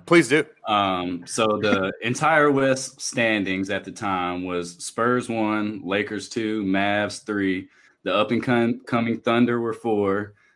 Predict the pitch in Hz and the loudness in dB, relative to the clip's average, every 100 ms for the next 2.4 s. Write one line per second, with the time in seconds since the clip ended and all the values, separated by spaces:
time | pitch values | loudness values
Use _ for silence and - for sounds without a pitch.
0 | _ 87 95 90 87 87 107 104 110 117 | _ -4 0 2 0 0 0 2 2 4
1 | 123 120 107 110 117 - 107 101 - 107 | 4 2 2 2 0 -4 -6 -6 -2 0
2 | 110 107 107 - | 0 0 -2 -6